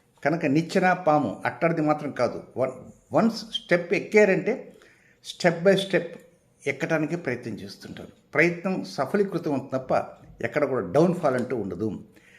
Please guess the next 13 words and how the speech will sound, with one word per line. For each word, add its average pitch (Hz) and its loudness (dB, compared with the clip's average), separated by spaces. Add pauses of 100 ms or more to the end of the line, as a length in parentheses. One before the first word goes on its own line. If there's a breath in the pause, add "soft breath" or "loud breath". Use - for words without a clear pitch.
(460 soft breath)
కనుక 277 4 (320)
అది 131 0 (600)
ఇరవై 151 4
ఒకటవ 147 2
తేదీ 123 -4
ఉదయం 135 4
దగ్గర 131 -2
నుంచి 131 -2
ఇరవై 139 4
మూడవ 127 0
తేదీ 117 -6
రాత్రి 143 2
ఏడు 131 2